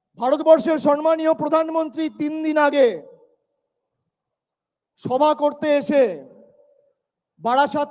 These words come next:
থেকে, কৃষ্ণনগর থেকে উনি বলে গেছেন যে গত তিন বছরে উনি বিয়াল্লিশ হাজার কোটি টাকা বাংলার আবাসের জন্য পাঠিয়েছেন।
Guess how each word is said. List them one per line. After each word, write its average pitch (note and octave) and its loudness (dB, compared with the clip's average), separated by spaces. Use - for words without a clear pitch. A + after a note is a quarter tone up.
থেকে, D#4 -10
কৃষ্ণনগর C#4+ -2
থেকে C#4+ -2
উনি C4+ -6
বলে C#4+ 4
গেছেন D4+ 0
যে C#4+ -2
গত C4+ -4
তিন D4+ -8
বছরে D#4+ -4
উনি D4 -8
বিয়াল্লিশ D4 -4
হাজার D4 -4
কোটি C4+ -8
টাকা C#4 -6
বাংলার C4 -2
আবাসের C4 -4
জন্য A#3+ -6
পাঠিয়েছেন। G3 -8